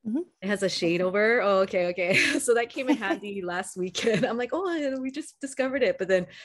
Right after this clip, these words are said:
Speaker 2: um, it, that came in handy last weekend 'cause it rained. So then it kinda kept <laughs> us kinda, like,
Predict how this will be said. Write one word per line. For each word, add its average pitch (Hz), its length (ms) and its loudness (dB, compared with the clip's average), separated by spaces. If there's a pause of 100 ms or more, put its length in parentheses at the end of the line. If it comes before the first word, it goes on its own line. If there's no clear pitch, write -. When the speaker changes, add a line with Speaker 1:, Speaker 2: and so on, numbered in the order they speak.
(300)
Speaker 2:
um, 165 480 -4
it, 180 180 -4
that 185 140 2
came 190 180 -2
in 180 60 -4
handy 175 220 -2
last 160 240 -2
weekend 160 240 -6
'cause 160 120 -4
it 170 140 -6
rained. 156 420 -2
So 175 140 -4
then 160 280 -2
it 170 120 -8
kinda 165 220 -4
kept 165 260 -8
<laughs> - 20 -4
us - 340 0
kinda, 269 640 -2
like, 226 160 -8